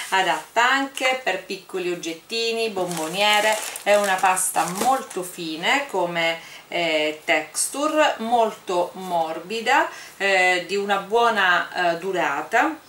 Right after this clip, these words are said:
e di riuscita certa, non subisce molto ritiro, un pochino sì,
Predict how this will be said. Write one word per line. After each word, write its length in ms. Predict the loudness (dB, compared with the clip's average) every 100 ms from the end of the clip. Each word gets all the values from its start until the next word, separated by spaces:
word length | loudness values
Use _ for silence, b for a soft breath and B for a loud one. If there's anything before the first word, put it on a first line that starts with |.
| B -10
e 200 | -2 -2
di 180 | 0 -2
riuscita 800 | -2 0 2 2 0 0 2 2
certa, 560 | 2 2 0 -2 0 0
non 260 | 0 -4
subisce 680 | -4 -6 -6 -2 0 0 -2
molto 480 | -2 -4 -4 -4 -6
ritiro, 720 | -6 -10 -8 -6 0 0 0
un 80 | -6
pochino 460 | -10 -8 -8 -8 -6
sì, 280 | -4 -6